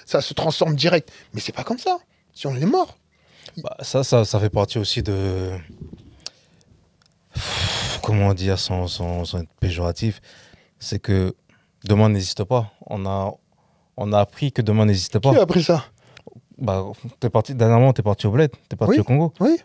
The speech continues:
Speaker 2: On t'a jamais dit, tu vas me dire qu'on t'a jamais dit cette phrase, « Faut consommer tout de suite, demain n'existe pas ».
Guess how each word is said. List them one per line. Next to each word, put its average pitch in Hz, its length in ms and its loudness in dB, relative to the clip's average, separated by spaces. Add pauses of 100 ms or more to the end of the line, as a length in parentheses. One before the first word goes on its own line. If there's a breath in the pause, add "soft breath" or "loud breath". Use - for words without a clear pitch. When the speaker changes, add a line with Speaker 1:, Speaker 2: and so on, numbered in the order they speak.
(460)
Speaker 2:
On 127 120 4
t'a 120 220 4
jamais 135 420 6
dit, 147 240 6
tu - 160 -2
vas 110 80 8
me 117 60 6
dire 127 120 6
qu'on 104 120 2
t'a 95 160 6
jamais 117 240 6
dit 120 80 4
cette - 160 -2
phrase, « 127 280 4 (240 soft breath)
Faut - 120 -12
consommer 117 400 2
tout 113 100 -2
de - 60 -20
suite, - 260 -4 (180)
demain 117 220 4
n'existe 113 300 0
pas ». 139 240 2